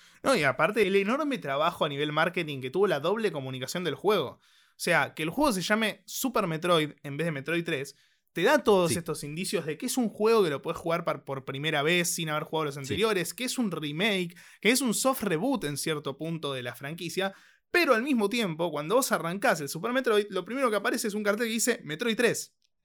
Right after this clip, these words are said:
Speaker 2: Es increíble.
Speaker 1: Es increíble.
Speaker 2: Increíble. Habla de, de la pasión, ¿no? De, del equipo que, que estuvo detrás de este juego, de Sakamoto a la cabeza,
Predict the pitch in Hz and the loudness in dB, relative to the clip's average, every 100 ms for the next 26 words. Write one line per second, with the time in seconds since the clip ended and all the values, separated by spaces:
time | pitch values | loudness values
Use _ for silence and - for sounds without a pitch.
0 | _ _ _ 143 175 170 104 71 - 240 | _ _ _ -4 0 0 0 -4 -4 0
1 | 233 190 151 190 196 113 87 80 95 - | 0 0 0 0 0 0 -2 -10 -14 -8
2 | 151 170 160 123 113 101 104 107 104 - | -4 0 0 0 0 -2 -2 -2 -2 -2
3 | 156 98 87 95 107 101 95 90 87 85 | 0 0 0 -4 -4 -4 -4 -4 -6 -6
4 | 92 87 - 110 117 90 95 90 98 - | -6 -6 -10 -4 -4 -2 -4 -6 -10 -6
5 | 107 107 104 92 69 92 92 107 101 104 | -2 0 0 -4 -8 -10 -8 -10 -10 -8
6 | - 147 175 190 - - - 95 90 85 | 2 4 4 2 -2 -20 -12 -6 -4 -4
7 | 82 - 90 95 110 123 131 123 117 90 | -6 -4 0 0 0 -2 0 0 -2 -4
8 | 95 92 98 135 151 180 180 | -4 -2 0 0 0 2 2